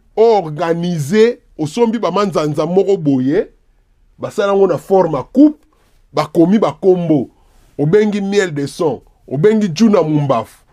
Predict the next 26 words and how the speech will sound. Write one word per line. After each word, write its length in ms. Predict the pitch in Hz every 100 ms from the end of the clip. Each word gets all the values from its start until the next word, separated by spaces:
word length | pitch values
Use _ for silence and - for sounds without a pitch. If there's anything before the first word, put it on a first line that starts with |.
| _ _ _ -
obengi 460 | 147 190 226 214
un 80 | 180
tel, 300 | 151 226 196
obengi 340 | 160 196 214 196
un 100 | 151
tel, 360 | 220 196 117 - _ _ -
obi 220 | 147 185
non, 220 | 202 220
ndenge 200 | 226 226
eza 220 | 190 208
boye, 280 | 202 170 175
nazosala 600 | 185 151 190 - 185 165
trophée, 360 | 135 147 143 170
na 80 | 156
organize 520 | 180 156 143 139 147
eloko 240 | 151 135
mo. 200 | 120 113 - _ _ 220
Okopesa 360 | 254 285 240
bato 200 | 170 143
trophée 300 | 147 151 165
olingi 340 | 147 117 110 95
ti? 120 | _ _ _ _ _ _ _ _ _ _ _ _ -
Ezala 260 | 196 226
nango 180 | 226 240
mérite 440 | 220 170 185 151
te, 80 | -